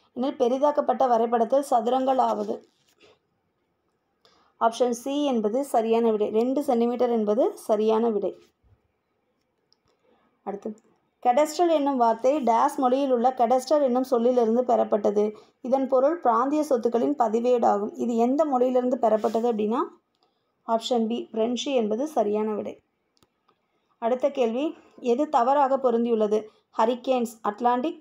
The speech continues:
பேக்யூஸ் பிலிப்பைன்ஸ், வில்லி வில்லி ஆப்பிரிக்கா, டைபியூன் ஜப்பான். இதுல ஹரிக்கேன்ஸ் அட்லாண்டிக் சரி, பேக்யூஸ் பிலிப்பைன்ஸ் சரி, வில்லி வில்லி ஆப்பிரிக்கா கிடையாது, ஆஸ்திரேலியா.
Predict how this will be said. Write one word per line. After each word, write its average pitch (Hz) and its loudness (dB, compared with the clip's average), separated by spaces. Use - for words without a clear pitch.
பேக்யூஸ் 233 0
பிலிப்பைன்ஸ், 254 -4
வில்லி 262 -4
வில்லி 285 -4
ஆப்பிரிக்கா, 240 -2
டைபியூன் 233 0
ஜப்பான். 214 -2
இதுல 262 0
ஹரிக்கேன்ஸ் 294 0
அட்லாண்டிக் 254 0
சரி, 247 0
பேக்யூஸ் 294 0
பிலிப்பைன்ஸ் 269 -4
சரி, 247 0
வில்லி 330 0
வில்லி 311 0
ஆப்பிரிக்கா 254 0
கிடையாது, 220 2
ஆஸ்திரேலியா. 233 0